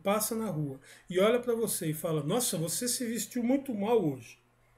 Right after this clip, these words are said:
Essa sua roupa ficou uma porcaria." O que que você fala pra essa pessoa, pra esse estranho? <laughs> Fala, "Pô, meu, ô, você não paga meus boletos, meu querido, você não, eu nem te conheço.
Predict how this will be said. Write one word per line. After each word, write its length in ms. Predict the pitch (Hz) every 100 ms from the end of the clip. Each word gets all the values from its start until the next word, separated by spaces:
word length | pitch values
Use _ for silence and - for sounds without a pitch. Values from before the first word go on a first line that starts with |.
| _ _ _ - _ _ - - _ _ - -
Essa 260 | 170 - 226
sua 300 | - 233 165
roupa 340 | 147 226 247
ficou 320 | - 202 208
uma 180 | 247 220
porcaria." 720 | - 196 262 285 175 202 123 - - - - - _ _ -
O 40 |
que 100 | 349
que 100 | 349
você 340 | 427 415 427 302
fala 300 | 294 208 165
pra 120 | 165
essa 160 | -
pessoa, 360 | - 156 - 151
pra 120 | 156
esse 140 | 147 156
estranho? 440 | - 156 135 117 - _ _ _ _ _ -
<laughs> 140 | 247 -
Fala, 180 | 262
"Pô, 320 | - - - -
meu, 260 | 202 160 - - 190 - -
ô, 260 | - 311 277
você 140 | 339
não 180 | 349 330
paga 340 | - 277 277 277
meus 200 | 254 220
boletos, 560 | 220 175 151 208 220
meu 180 | 185 151
querido, 300 | 151 143 147
você 340 | 170 - 254
não, 140 | 285 285 - 196 190
eu 80 | 233
nem 100 | 302
te 120 | -
conheço. 680 | 320 262 214 247 269 -